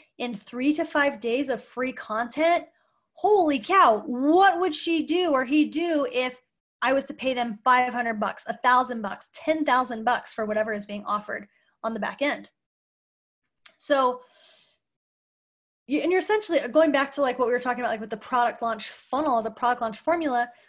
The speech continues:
you're essentially doing that thing live, okay? And that thing has proven, proven results.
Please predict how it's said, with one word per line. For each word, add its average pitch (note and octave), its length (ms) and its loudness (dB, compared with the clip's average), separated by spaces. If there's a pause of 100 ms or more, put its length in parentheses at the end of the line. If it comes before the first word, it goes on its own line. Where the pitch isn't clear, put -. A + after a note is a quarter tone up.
(140)
you're C#4+ 80 -4
essentially F4 420 -2
doing D4 240 -2
that B3 200 -4
thing B3 240 -8
live, A#3 720 -6
okay? C4+ 240 0
And C#4 140 0
that E4+ 180 2
thing F4 140 -4
has D4+ 140 -2
proven, D4 540 -4
proven B3 260 -8
results. A3 500 -6